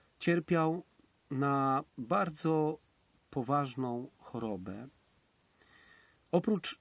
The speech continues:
choroby ciała cierpiał na chorobę, którą można określić samotnością.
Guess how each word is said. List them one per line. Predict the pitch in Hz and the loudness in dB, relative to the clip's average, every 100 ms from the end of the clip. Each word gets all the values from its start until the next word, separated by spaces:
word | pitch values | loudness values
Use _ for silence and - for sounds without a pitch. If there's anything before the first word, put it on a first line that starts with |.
| _ | _
choroby | - 160 170 151 | -2 2 2 2
ciała | - - 180 175 156 | -2 0 2 2 -2
cierpiał | - 165 160 156 139 | -2 -2 -2 -4 -4
na | 127 | -6
chorobę, | - 113 127 120 113 | -6 -6 -4 -6 -8
którą | - 127 113 113 | -8 -6 -4 -4
można | 127 135 131 | -4 -4 -6
określić | 110 - 110 - 104 - - - - _ _ - | -6 -10 -12 -10 -14 -14 -20 -20 -20 _ _ -16
samotnością. | - 123 110 127 117 - - | -8 -8 -6 -6 -6 -8 -12